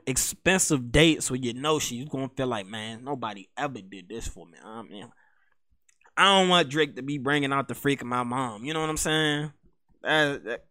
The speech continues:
<sighs> that's the bull right there. I don't want Drake doing that. But, uh, as we continue on, I got some bad news to, uh, report. There was an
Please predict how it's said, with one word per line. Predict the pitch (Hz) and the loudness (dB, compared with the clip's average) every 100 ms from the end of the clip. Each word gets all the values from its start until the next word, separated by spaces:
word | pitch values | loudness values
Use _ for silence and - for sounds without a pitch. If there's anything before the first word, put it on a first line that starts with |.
| - - - - | -2 -2 -2 -4
<sighs> | - - - - | -6 -10 -14 -10
that's | 113 113 | -8 -8
the | - 143 | -6 0
bull | 160 175 170 170 165 | 4 8 8 8 8
right | 147 139 139 | 6 2 0
there. | 135 135 143 170 - _ _ _ - _ _ _ _ _ _ - _ | 0 2 0 -4 -12 _ _ _ -20 _ _ _ _ _ _ -20 _
I | - | -12
don't | 139 147 | -8 -4
want | 147 139 | -4 -4
Drake | 139 151 120 | -2 -2 -2
doing | 151 156 147 151 | 0 2 2 4
that. | 180 175 175 - - _ _ _ _ _ _ - - _ _ _ _ _ _ _ - | 6 6 4 -4 -20 _ _ _ _ _ _ -20 -20 _ _ _ _ _ _ _ 2
But, | 156 160 | 4 6
uh, | 160 170 165 | 8 8 6
as | 147 | 2
we | 190 240 | 2 2
continue | - 160 - 190 175 160 | 0 2 2 4 4 6
on, | 170 175 180 180 180 _ _ - | 8 8 8 6 2 _ _ -8
I | - 180 | -4 0
got | 156 151 | 2 2
some | 143 120 | 0 0
bad | 127 123 123 | 0 0 -2
news | 117 123 123 | -2 -4 -4
to, | 123 120 | -4 -2
uh, | 117 123 123 113 | 0 0 2 0
report. | 110 117 - 151 151 - _ _ _ _ _ _ _ _ _ _ _ _ _ _ - | -2 0 4 6 6 4 _ _ _ _ _ _ _ _ _ _ _ _ _ _ -14
There | 131 165 202 | -2 2 4
was | 214 208 | 4 4
an | 165 | 4